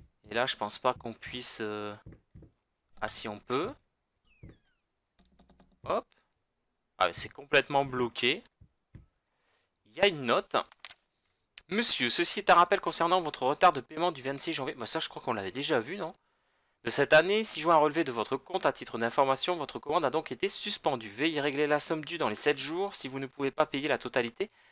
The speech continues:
Merci de nous contacter pour établir un plan de remboursement acceptable pour les deux parties. Sans nouvelles de votre part, nous vous verrons,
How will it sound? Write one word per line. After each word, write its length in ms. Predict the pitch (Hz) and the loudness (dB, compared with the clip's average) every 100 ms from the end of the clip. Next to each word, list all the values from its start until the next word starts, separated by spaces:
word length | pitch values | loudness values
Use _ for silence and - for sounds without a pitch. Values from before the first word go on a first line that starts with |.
| _ - | _ -4
Merci 300 | 160 208 - | 0 0 0
de 100 | 196 | -2
nous 120 | 180 | -4
contacter 420 | - 165 160 - 220 | -2 2 0 0 -8
pour 160 | 151 | -4
établir 340 | 147 151 175 151 | 0 0 2 -2
un 60 | |
plan 140 | 156 156 | 0 -2
de 60 | |
remboursement 440 | 135 135 - 139 139 | -2 -4 -4 -2 -2
acceptable 540 | - 117 - 170 143 | 0 -4 -2 -4 -4
pour 180 | - 110 | -4 -2
les 60 | |
deux 120 | 123 165 | -2 -2
parties. 360 | 123 - 90 - - - - | -4 -6 -16 -18 -20 -18 -4
Sans 180 | 107 | -2
nouvelles 220 | 110 147 151 | 2 4 4
de 80 | |
votre 240 | 139 131 143 | 2 0 2
part, 260 | 165 180 | 8 8
nous 120 | 165 139 | 8 -2
vous 220 | 123 123 | -10 -4
verrons, 440 | 135 139 135 123 | 0 0 -2 -8